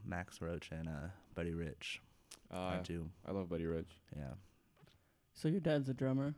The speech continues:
Speaker 3: How ear-, how young did you start playing drums?
Speaker 1: I started music, like, out of the womb.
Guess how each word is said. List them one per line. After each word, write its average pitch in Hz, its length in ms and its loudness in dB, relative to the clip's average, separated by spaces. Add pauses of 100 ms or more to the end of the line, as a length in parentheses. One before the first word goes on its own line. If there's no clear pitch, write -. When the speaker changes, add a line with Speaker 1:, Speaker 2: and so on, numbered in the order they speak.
Speaker 3:
How 135 140 0
ear-, 127 240 -2 (140)
how 147 80 2
young 139 260 6
did 131 180 0
you 135 140 4
start 147 300 -4
playing 131 180 -2
drums? 147 240 -8 (800)
Speaker 1:
I - 60 -6
started 135 320 0
music, 117 340 0 (580)
like, 92 200 -2 (760)
out 95 140 -2
of 95 80 -2
the 90 60 0
womb. 90 340 0